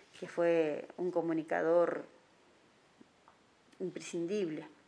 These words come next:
porque aparte conocía, conocía el paño, como se dice, conocía a las víctimas, conocía el relato de muchas de las víctimas porque viven acá,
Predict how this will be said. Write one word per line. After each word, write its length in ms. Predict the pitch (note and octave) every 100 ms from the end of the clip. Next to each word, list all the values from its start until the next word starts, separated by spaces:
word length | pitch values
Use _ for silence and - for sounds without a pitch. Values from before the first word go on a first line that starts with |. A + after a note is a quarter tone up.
| _ _ _ _ _ - -
porque 220 | - E3+
aparte 300 | F3 - F#3+
conocía, 800 | E3+ D#3+ D#3+ F3+ E3+ E3 D#3+ - - - - - - _
conocía 300 | D#3+ D#3+ F3+
el 120 | E3+
paño, 320 | E3+ E3+ E3
como 180 | D#3+ E3
se 140 | - D#3+
dice, 200 | E3+ -
conocía 420 | D#3 D#3 E3 E3
a 40 |
las 180 | D#3 D3+
víctimas, 760 | F#3 F3+ - E3 D#3+ D#3 D#3 D#3
conocía 600 | D#3+ D#3 - F3+ E3+ E3
el 100 | D#3+
relato 540 | D#3 E3 E3 F3+ E3
de 120 | D#3
muchas 500 | E3 G#3 A3 F3 E3
de 100 | E3+
las 140 | E3 E3
víctimas 380 | F3+ F3+ F3 E3
porque 240 | - -
viven 320 | D#3 E3 E3 D#3+
acá, 480 | D#3 F3 F3 E3+